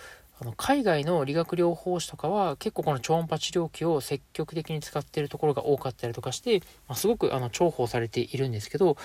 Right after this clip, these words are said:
あの、日本は、あの、超音波治療器を使っている理学療法士が、あの、意外とこう少ないということが、あの、分かっているんですよね。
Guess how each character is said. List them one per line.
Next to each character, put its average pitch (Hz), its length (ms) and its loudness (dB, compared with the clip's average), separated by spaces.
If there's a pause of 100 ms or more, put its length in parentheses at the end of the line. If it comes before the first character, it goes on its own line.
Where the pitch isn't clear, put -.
(380)
あ 131 60 -6
の、 117 80 -2
日 156 140 0
本 254 320 2
は、 180 340 4 (180)
あ 139 100 -2
の、 120 100 -4
超 190 180 0
音 190 120 0
波 175 120 0
治 - 140 -6
療 196 180 6
器 - 160 -8
を 151 140 0
使 - 160 -6
っ 147 60 -4
て - 180 -8
い 151 40 -2
る 147 80 -4
理 143 120 -2
学 156 200 -2
療 156 120 0
法 165 160 0
士 - 100 -2
が、 123 220 -2
あ 123 60 -6
の、 120 100 -8
意 131 140 -4
外 180 140 0
と 180 100 -2
こ 156 80 0
う - 40 0
少 - 240 -2
な 190 140 4
い 123 100 -4 (480)
と 147 80 -6
い 131 80 0
う 127 60 -2
こ 131 100 -12
と 139 140 -2
が、 180 200 0 (260)
あ 135 40 -8
の、 120 80 2
分 113 80 2
か 127 80 2
っ 113 60 -2
て - 140 -6
い 120 100 0
る 113 80 -2
ん 101 40 -4
で 95 80 -6
す - 100 -8
よ 131 60 -4
ね。 185 180 -2